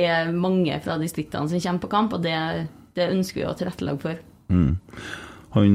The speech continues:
Speaker 2: eh, skal vi se, eh, innom plan til å få folk på kamp, det har vi nettopp snakket om. Eh, hvordan ser din ultimate kampdag ut på Lerkendal?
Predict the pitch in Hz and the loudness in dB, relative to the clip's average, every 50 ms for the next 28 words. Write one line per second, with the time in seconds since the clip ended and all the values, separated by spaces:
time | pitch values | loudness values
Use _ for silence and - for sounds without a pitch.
0 | 98 98 98 98 95 95 95 98 92 - - 92 92 104 90 71 71 60 - - | 8 8 8 8 6 6 6 6 4 4 2 2 4 4 4 4 4 2 0 -2
1 | - - 104 95 95 117 120 92 85 78 73 71 78 76 - - 82 73 73 78 | 0 0 2 2 4 4 4 4 6 6 6 4 4 2 2 2 2 2 4 4
2 | 76 76 73 - - 80 71 - 80 71 69 - 78 73 73 - - - - - | 4 4 4 2 2 0 2 2 2 2 2 2 2 0 0 0 -2 -6 -4 0
3 | - 82 76 71 - 82 76 76 78 71 65 65 73 73 73 - - - 85 80 | 2 2 2 2 2 2 2 2 2 2 2 2 2 2 2 0 -2 0 0 0
4 | - - 65 73 82 92 95 - - - - - - - - - - 92 85 - | 2 2 2 4 4 4 4 2 0 -4 -12 -14 -14 -14 -8 -2 0 0 0 2
5 | - 123 110 90 82 80 82 - - - 107 98 98 95 90 92 - - 113 127 | 4 4 6 6 6 4 4 2 2 4 4 4 6 6 6 4 4 4 2 2
6 | 92 85 - 92 92 90 85 82 73 69 - - 80 73 - - - 82 76 71 | 2 2 4 4 4 6 6 4 4 2 0 0 -2 -4 -2 -2 0 2 2 0
7 | - - - - 67 69 76 92 95 95 92 - - 90 85 76 - - - - | 0 -2 -2 -2 0 0 2 2 2 0 0 -2 0 0 2 2 0 -2 -2 0
8 | 76 71 71 71 85 104 | 0 2 2 2 0 -2